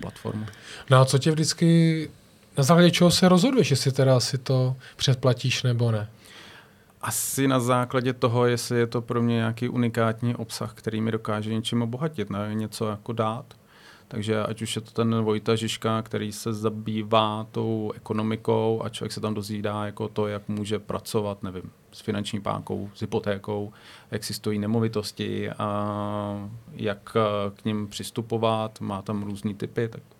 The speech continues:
Speaker 1: to je jako zajímavý, co mě na tom jako láká. U toho Petra Máry, tak ten se zase zaměřuje na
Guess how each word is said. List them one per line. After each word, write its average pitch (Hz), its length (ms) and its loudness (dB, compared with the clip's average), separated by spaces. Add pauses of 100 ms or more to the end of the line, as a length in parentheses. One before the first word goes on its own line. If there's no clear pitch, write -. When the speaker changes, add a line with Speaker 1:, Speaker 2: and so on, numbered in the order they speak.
Speaker 1:
to - 80 -6
je 107 100 0
jako 107 240 -6
zajímavý, 113 540 -2
co - 140 -14
mě 110 160 -4
na 104 80 -8
tom 110 180 -4
jako 104 180 -6
láká. 110 520 -2 (540)
U 113 100 -10
toho 110 240 -2
Petra 110 300 0
Máry, 107 300 4
tak 104 180 -6
ten 107 120 -6
se 110 140 -6
zase 107 240 -4
zaměřuje 107 460 0
na 104 760 0